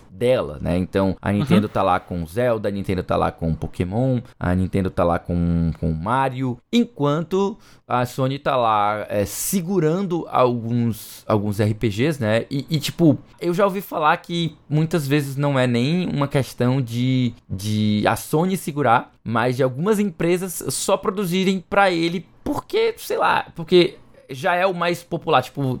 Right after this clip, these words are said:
Speaker 1: talvez um bom exemplo seja a Falcon. Poucas pessoas conhecem a Falcon. Ela é uma,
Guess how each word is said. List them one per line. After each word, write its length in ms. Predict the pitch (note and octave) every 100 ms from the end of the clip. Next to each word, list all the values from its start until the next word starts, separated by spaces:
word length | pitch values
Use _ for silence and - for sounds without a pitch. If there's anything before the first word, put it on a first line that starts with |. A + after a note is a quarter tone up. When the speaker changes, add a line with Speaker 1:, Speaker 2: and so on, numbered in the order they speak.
| -
Speaker 1:
talvez 280 | C#3+ C3+ C#3
um 60 |
bom 120 | C3
exemplo 240 | C#3+ D3+ -
seja 180 | D#3 D3
a 40 |
Falcon. 500 | - A#2+ A#2+ - E3+ - - - -
Poucas 240 | A#2+ C3+
pessoas 280 | - B2+ B2+
conhecem 380 | - A2 G2+ A2
a 80 | G2
Falcon. 460 | - F#2+ G#2+ - A2+ -
Ela 380 | F#2+ G2 F#2+ F#2+
é 140 | G2
uma, 720 | G2 G2 G2 F#2+ F#2 F2 E2+